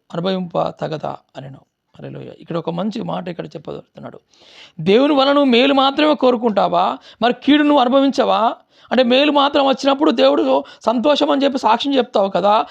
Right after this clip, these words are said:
మరి కీడు వచ్చినప్పుడు ఎందుకు నీవు మరి దాన్ని ఎందుకు అనుభవించలేకపోతున్నావు? ఈ రోజున నీవు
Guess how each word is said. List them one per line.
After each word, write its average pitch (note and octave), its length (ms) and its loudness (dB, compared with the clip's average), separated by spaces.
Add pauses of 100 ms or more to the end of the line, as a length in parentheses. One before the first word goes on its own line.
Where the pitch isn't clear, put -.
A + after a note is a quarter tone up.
(160)
మరి G#3+ 120 2
కీడు D#4 300 2
వచ్చినప్పుడు D4 380 0
ఎందుకు B3+ 260 2
నీవు D4 360 2 (220)
మరి C4 240 2
దాన్ని A#3+ 240 0
ఎందుకు C#4 220 2
అనుభవించలేకపోతున్నావు? C#4+ 1200 0 (260)
ఈ A#3 60 2
రోజున D#4 300 2
నీవు D4+ 360 4